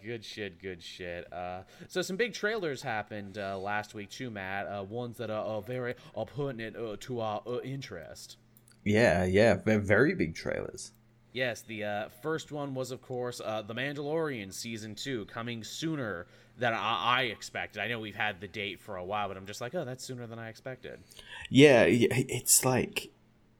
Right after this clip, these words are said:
Speaker 2: uh, about a month away from today, I think.
Speaker 1: Yeah, yeah. And, uh, yeah, we got a whole trailer.
Speaker 2: Mm-hmm.
Speaker 1: We got the child of the Mandalorian going, looking for some Jedi. They're on the big Jedi hunt.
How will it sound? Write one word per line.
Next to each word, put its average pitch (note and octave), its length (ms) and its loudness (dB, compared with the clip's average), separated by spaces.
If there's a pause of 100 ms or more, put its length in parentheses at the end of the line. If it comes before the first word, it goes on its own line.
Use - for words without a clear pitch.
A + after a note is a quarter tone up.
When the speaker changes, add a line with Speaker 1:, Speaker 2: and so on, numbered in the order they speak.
(300)
Speaker 2:
uh, G#2 480 6
about G#2 200 6
a G#2+ 60 6
month G#2 320 4
away A#2+ 300 6
from F#2+ 480 -2 (100)
today, A#2+ 420 6
I - 60 2
think. - 440 -4 (360)
Speaker 1:
Yeah, A#2 440 -4
yeah. F2+ 340 -10 (680)
And, F#2 240 -12
uh, G2+ 100 -6
yeah, G#2+ 360 -2
we G2+ 80 -14
got F#2+ 180 -6
a F2+ 60 -8
whole A#2 260 -6
trailer. C#3 540 -4 (800)
Speaker 2:
Mm-hmm. G#2+ 180 6
Speaker 1:
We A#2+ 40 8
got G#2 180 -2
the - 60 -18
child B2+ 560 -6
of G2+ 80 -16
the F#2+ 60 -16
Mandalorian B2+ 800 -6 (360)
going, C3 400 -6 (200)
looking B2+ 260 -6
for D3+ 160 -8
some C#3+ 220 -8
Jedi. A#2 520 -2
They're G2 140 -8
on G2+ 160 -8
the F#2 60 -12
big B2+ 360 -6
Jedi G#2 520 -6
hunt. E2+ 480 -14